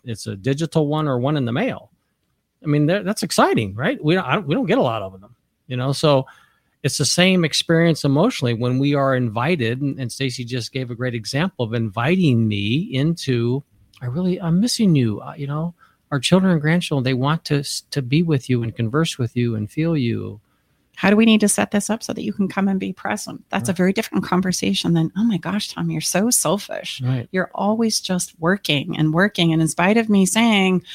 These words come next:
Speaker 2: 'Why are you working all the time?' you never show up." That's, that's a condemnation, and that's how it feels. I also want to point out here that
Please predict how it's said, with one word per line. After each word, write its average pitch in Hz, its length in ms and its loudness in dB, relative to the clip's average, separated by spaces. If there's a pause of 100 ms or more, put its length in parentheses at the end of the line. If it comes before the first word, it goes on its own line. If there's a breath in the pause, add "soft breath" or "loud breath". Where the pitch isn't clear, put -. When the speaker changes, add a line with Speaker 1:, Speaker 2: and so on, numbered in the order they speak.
(140 loud breath)
Speaker 2:
'Why 170 120 2
are 208 60 4
you 240 140 2
working 226 340 0
all 180 100 2
the 180 80 -4
time?' 170 480 2 (480 soft breath)
you 180 140 2
never 175 260 0
show - 400 -8
up." 359 340 -6 (400)
That's, - 360 -4 (340 loud breath)
that's 185 360 2
a - 40 -2
condemnation, 156 880 2
and 156 80 2
that's 165 180 -2
how 175 180 -8
it 170 100 -12
feels. - 540 -8 (480 loud breath)
I 277 100 4
also 415 220 0
want 339 120 8
to - 160 0
point 196 260 0
out 202 200 -2
here 156 500 -4 (440)
that 175 560 0